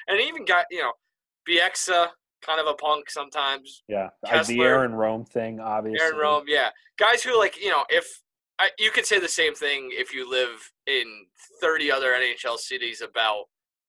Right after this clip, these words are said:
Speaker 1: Brad Marchand, obviously.
Speaker 2: Yeah,
Speaker 1: And,
Speaker 2: right.
Speaker 1: you know,
Speaker 2: Well,
Speaker 1: even
Speaker 2: it's funny, too, because Roberto Luongo has done a lot to, I don't necessarily wanna say repair his image,
Speaker 1: Yeah.
Speaker 2: but, like, with the, with the remarks about how Tim Thomas played and everything like that, like,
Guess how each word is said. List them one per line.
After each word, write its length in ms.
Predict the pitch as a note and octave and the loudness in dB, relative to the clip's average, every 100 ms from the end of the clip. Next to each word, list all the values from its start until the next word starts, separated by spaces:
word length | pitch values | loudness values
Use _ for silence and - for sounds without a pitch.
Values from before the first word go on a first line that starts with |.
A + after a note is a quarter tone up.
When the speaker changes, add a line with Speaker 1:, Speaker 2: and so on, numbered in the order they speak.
| _ | _
Speaker 1:
Brad 220 | D3+ B2 | 0 2
Marchand, 480 | A#2+ G#2+ - G2+ G2+ | 2 0 -2 -10 -8
obviously. 680 | G2 G2+ G2 - F#2 F#2+ A2 | -6 -6 -8 -12 -14 -8 -6
Speaker 2:
Yeah, 180 | F#2+ E2+ | -6 -8
Speaker 1:
And, 80 | E2 _ G#2 | -16 _ -20
Speaker 2:
right. 180 | E2+ - _ | -20 -20 _
Speaker 1:
you 140 | - C3 | -8 -4
know, 80 | A#2+ | 2
Speaker 2:
Well, 140 | F#3+ | 2
Speaker 1:
even 100 | G3 | 4
Speaker 2:
it's 140 | F#3+ - | 2 0
funny, 300 | F#3+ A#3 D#3 | -6 -2 -2
too, 240 | - E3 | -2 -2
because 580 | C#3 A#2 B2+ B2+ G#2 - A#2 _ _ G#2 _ | 0 -2 0 0 0 -8 -16 _ _ -20 _
Roberto 480 | D#3+ B2+ G#2+ F#3+ G3+ | -2 -2 0 0 0
Luongo 500 | B2+ G#2+ B2 B2 F#2+ | 0 -2 -4 -4 -4
has 160 | F#2 - | -6 -6
done 180 | A#2+ A2 | -4 -2
a 60 | |
lot 300 | G2+ G#2 - | -2 -4 -6
to, 240 | G2 F#2 F2+ - | -8 -10 -12 -4
I 60 | |
don't 140 | D3 C#3+ | -4 -2
necessarily 420 | C3 - C#3+ A#2 | -4 -2 -2 0
wanna 140 | G#2+ | -4
say 140 | G#2+ G#2 | -6 -6
repair 520 | F#2 - - G#2+ G#2+ | -8 -12 -10 -6 -6
his 160 | F#2+ F2 | -8 -12
image, 480 | G2+ F#2+ A#2+ C3+ C3+ - | -18 -10 -6 -6 -10 -4
Speaker 1:
Yeah. 200 | B2+ A2 | -2 -2
Speaker 2:
but, 100 | A#2+ | -4
like, 320 | B2+ A2+ - - F#2 | 0 0 0 -8 -10
with 260 | C#3+ C3+ - | -4 -4 0
the, 360 | B2+ A2+ G2+ G2 _ _ - | 0 2 -4 -10 _ _ -14
with 420 | C#3+ B2+ C3 A2+ | -14 -10 -8 -6
the 240 | - F#2+ F2 _ | -6 -6 -10 _
remarks 540 | A2+ G#2 C#3+ D3+ - | -8 -4 -2 -2 -2
about 320 | B2+ A2+ G2+ F#2+ | -2 0 0 -2
how 200 | G2+ F#2+ | -6 -8
Tim 240 | - G2+ | -10 -12
Thomas 400 | - D#3+ E3+ D3+ | -8 -8 -6 -10
played 420 | - D#3 D3 C#3+ B2 | -6 -2 2 0 0
and 80 | B2 | -2
everything 440 | A#2+ B2 C3 A#2 | -2 -2 -4 -4
like 200 | G#2 G2 | -6 -4
that, 200 | C3 A#2 | -2 -2
like, 160 | G2+ | -4